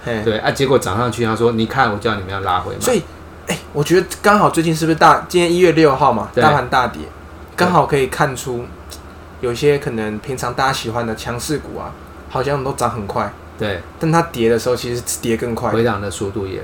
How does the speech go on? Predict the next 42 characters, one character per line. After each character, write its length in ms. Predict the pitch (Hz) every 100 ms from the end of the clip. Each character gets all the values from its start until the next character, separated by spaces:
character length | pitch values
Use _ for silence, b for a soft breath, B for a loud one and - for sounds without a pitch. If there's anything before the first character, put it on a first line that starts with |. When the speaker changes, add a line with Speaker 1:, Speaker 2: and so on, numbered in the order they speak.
| 90
Speaker 2:
快。 260 | - 98 110
那 220 | 123 120
Speaker 1:
对。 120 | 117
Speaker 2:
其 100 | 113
实 300 | 110 117 117 120 B -
市 180 | - 160
场 200 | 113 101
上 240 | 131 120
大 100 | 120
家 160 | 120 120
也 100 | 98
要 180 | 107 110
去， 420 | - 117 104 104 -
我 80 |
觉 120 | 117 -
得 200 | 156 170
市 160 | -
场 180 | 147 104
是 120 | 123
值 200 | 113 107
得 140 | 107 101
尊 240 | 110 107
重 240 | 117 98
的 140 | 92 -
啦， 140 | -
因 120 | - 135
为 140 | 135 B B B -
现 180 | 151
在 40 | 147
市 180 | 139 147
场 160 | 113
上 180 | 95 117
大 140 | 113 117
家 80 |
去 120 | 113 117
看 220 | - 113
那 80 | 101
个 120 | 98
当 220 | 104 104
冲 220 | 104 104
的 80 | 98
量， 220 | 98 95